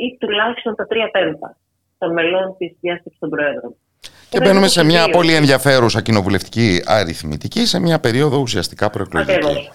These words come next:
Speaker 1: Ακριβώς. Γιατί τα μέλη, η διάσκεψη των Προέδρων έχει είκοσι δύο μέλη.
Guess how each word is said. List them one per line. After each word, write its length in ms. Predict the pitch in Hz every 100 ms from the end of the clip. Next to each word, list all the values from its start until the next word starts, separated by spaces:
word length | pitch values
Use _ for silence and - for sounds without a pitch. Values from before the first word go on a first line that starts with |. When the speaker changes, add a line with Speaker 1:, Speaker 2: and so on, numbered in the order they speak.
| - - - _ _ - - - -
Speaker 1:
Ακριβώς. 580 | 233 214 190 156 131 - - 160
Γιατί 280 | 185 185 220
τα 140 | 214 185
μέλη, 360 | 190 185 175 160 165
η 40 | 170
διάσκεψη 320 | 185 185 180
των 80 | 165
Προέδρων 360 | 170 170 160
έχει 260 | 160 160 170
είκοσι 520 | 156 - 156 151 -
δύο 200 | 151 165 143
μέλη. 320 | 143 139 254